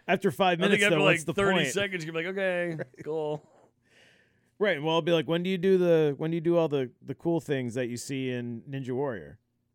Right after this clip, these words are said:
Speaker 2: Well, yeah, they probably do, like, probably run up walls and do flips and stuff to avoid getting tagged. I wonder if there's, like, obstacles in the, like, is this an open gym? There's
Speaker 1: I don't
Speaker 2: nothing to
Speaker 1: know,
Speaker 2: climb
Speaker 1: like,
Speaker 2: on, or is there, are there, are
Speaker 1: do
Speaker 2: there
Speaker 1: they get,
Speaker 2: structures
Speaker 1: do
Speaker 2: that you
Speaker 1: they
Speaker 2: can climb up and do flips off of and shit? Or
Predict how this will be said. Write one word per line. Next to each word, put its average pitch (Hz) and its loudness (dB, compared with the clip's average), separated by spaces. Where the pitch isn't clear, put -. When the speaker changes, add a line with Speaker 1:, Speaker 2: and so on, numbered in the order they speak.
Speaker 2:
Well, 160 -4
yeah, 233 -2
they 196 -4
probably 233 -2
do, 185 -8
like, 175 -4
probably 170 -2
run 160 -2
up 147 -10
walls 151 -2
and 147 -8
do 151 -6
flips 147 -8
and 151 -8
stuff 151 -6
to 139 -10
avoid 131 -10
getting 131 -8
tagged. 131 -10
I - -6
wonder 185 -4
if 214 -12
there's, 175 -6
like, 156 -6
obstacles 131 -10
in 123 -12
the, 110 -12
like, 170 0
is 180 -2
this 185 -6
an 185 -2
open 175 -2
gym? 185 -2
There's 147 -8
Speaker 1:
I 139 -6
don't 170 0
Speaker 2:
nothing 240 0
to 247 -2
Speaker 1:
know, 262 0
Speaker 2:
climb 175 0
Speaker 1:
like, 208 -2
Speaker 2:
on, 214 -4
or 151 -4
is 139 -10
there, 151 -6
are 156 -2
there, 151 -4
are 147 -4
Speaker 1:
do - -4
Speaker 2:
there 156 0
Speaker 1:
they 170 2
get, 175 2
Speaker 2:
structures 190 -2
Speaker 1:
do 165 2
Speaker 2:
that 165 2
you 165 0
Speaker 1:
they 165 -4
Speaker 2:
can 147 -8
climb 180 -2
up 185 -2
and 160 -8
do 165 -4
flips 185 -8
off 196 -4
of 196 -12
and 196 -10
shit? 208 -8
Or 123 -8